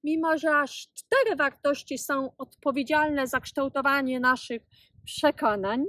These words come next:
do ekologicznego działania, filiżanka z białą czekoladą piernikową się do nas uśmiecha, to jednak najważniejszą z nich będzie altruizm, czekolada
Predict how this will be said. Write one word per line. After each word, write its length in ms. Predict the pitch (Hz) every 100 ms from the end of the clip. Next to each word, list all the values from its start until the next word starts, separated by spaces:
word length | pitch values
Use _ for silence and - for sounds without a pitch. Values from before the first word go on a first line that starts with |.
| - _ _ - _
do 60 | 240
ekologicznego 880 | 233 247 226 226 233 - 254 247 233
działania, 840 | 240 226 208 196 196 - 302 339
filiżanka 540 | - 208 226 214 240 226
z 80 | -
białą 320 | 220 226 220
czekoladą 680 | - 233 220 214 226 220
piernikową 600 | 214 226 226 220 226 220
się 160 | 214 247
do 140 | 247
nas 240 | 226 220 -
uśmiecha, 440 | - 247 226 302 - - - -
to 80 | 311
jednak 280 | 254 269 - -
najważniejszą 1300 | 247 262 302 480 508 320 269 240 233 226 - 226
z 100 | 220
nich 220 | 226 247 262
będzie 640 | 214 233 233 226 208 247 240 -
altruizm, 1400 | 190 202 180 - 226 226 269 226 180 175 - 190 202 294 - _ - _
czekolada 960 | - 269 233 233 214 214 214 208 208